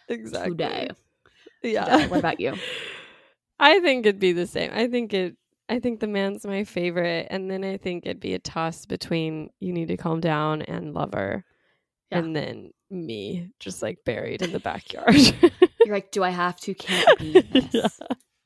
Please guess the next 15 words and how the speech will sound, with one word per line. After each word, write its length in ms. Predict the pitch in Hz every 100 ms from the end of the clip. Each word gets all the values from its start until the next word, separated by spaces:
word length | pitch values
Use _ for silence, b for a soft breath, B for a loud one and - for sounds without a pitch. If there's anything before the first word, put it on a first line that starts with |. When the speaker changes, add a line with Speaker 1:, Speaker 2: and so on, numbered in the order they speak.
| _ B B B B B -
Speaker 1:
Yeah. 500 | 226 214 185 185 196 - B B B B B -
But 320 | 269 269 214
do 80 | 269
you 120 | 269
think 200 | 262 254
this 160 | 254 240
is, 160 | 226
like, 180 | 208 190
top 280 | - 202 196
five 420 | - 180 185 185 -
all-time 600 | 185 185 - 180 170 175
Taylor 380 | - 180 175 175
Swift 360 | - 170 165
music 320 | 170 170 185 214
videos? 680 | 202 208 208 220 247 -